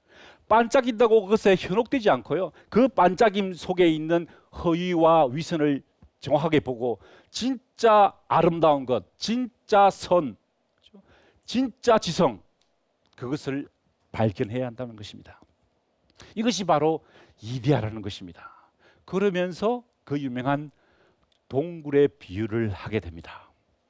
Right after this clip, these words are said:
야, 저는 이 부분을 읽을 때마다 참 감동을 하게 돼요. 어떻게 플라톤이 그 시대에 저런 생각을 했을까?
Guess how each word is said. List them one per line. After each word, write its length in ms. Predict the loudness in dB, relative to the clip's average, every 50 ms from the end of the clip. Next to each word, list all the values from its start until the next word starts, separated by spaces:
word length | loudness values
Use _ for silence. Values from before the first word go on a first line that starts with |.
| _ _ _ _ _ _ _ _ _ _ _ _ _ -20 -20 -20 -20 -20 -20 -20 _ _ _ _ _ _ _ _ -14
야, 300 | -12 -12 -12 -12 -14 -18 -20 -20 -20 -20 _ _ _ _
저는 320 | _ -10 -8 -6 -6 -8 -10 -14 -18 -18 -18 -18 -18 -14
이 160 | -10 -10 -8
부분을 360 | -8 -8 -6 -6 -4 -4 -4 -2
읽을 160 | -2 -2 0
때마다 640 | 0 0 0 2 0 0 -2 -2 -4 -6 -8 -10 -12 -18 -20 _ _ _ _ _ _ _
참 360 | _ _ -16 -10 -8 -8 -8 -6
감동을 420 | -6 -6 -4 -4 -2 -4 -4 -4
하게 140 | -6 -8 -8
돼요. 280 | -10 -10 -12 -14 -16 -18
어떻게 280 | -20 -18 -14 -12 -12
플라톤이 1000 | -12 -12 -12 -10 -10 -10 -10 -10 -12 -12 -10 -10 -10 -10 -12 -12 -14 -14 -16 -18 _ _ _ _ _ _ _
그 240 | -16 -12 -8 -8 -8
시대에 480 | -8 -10 -14 -12 -8 -6 -2 -2 -2 -4
저런 400 | -4 -6 -6 -6 -4 -4 -6 -6
생각을 400 | -6 -6 -6 -4 -4 -4 -4 -4
했을까? 720 | -6 -8 -10 -12 -10 -10 -10 -10 -10 -12 -16 -20 -20 _